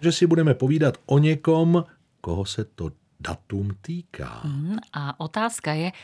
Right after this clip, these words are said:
Speaker 2: kdo to dnes bude, Honzo?
Speaker 1: Tak já začnu naznačovat, bude to jeden známý herec, jehož dlouhá životní cesta právě pětadvacátého listopadu dospěla ke svému konci.
Speaker 2: Mhm.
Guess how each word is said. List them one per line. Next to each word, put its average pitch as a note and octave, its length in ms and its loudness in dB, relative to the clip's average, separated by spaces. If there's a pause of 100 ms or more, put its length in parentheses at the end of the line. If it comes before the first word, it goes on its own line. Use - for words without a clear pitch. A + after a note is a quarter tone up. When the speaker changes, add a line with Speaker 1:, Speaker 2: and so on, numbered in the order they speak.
(180)
Speaker 2:
kdo C#3+ 320 -4
to B3+ 120 -4
dnes A#3 260 -2
bude, C3+ 280 -4
Honzo? A2+ 360 -10 (380)
Speaker 1:
Tak - 240 -10
já F2 120 -2
začnu E2+ 340 -6
naznačovat, F#2+ 640 -2
bude G#2+ 260 4
to D#2 200 -4
jeden G2+ 480 0 (420)
známý G2 640 -2
herec, G#2 640 -2 (360)
jehož A2 440 4
dlouhá G#2+ 680 4
životní A2 500 0
cesta B2+ 380 -4 (100)
právě B2+ 380 0
pětadvacátého A2+ 1000 -2
listopadu A2+ 520 -4
dospěla G2 640 -2
ke G2 160 -6
svému G2 300 -6
konci. F#2+ 420 -6
Speaker 2:
Mhm. A3 220 0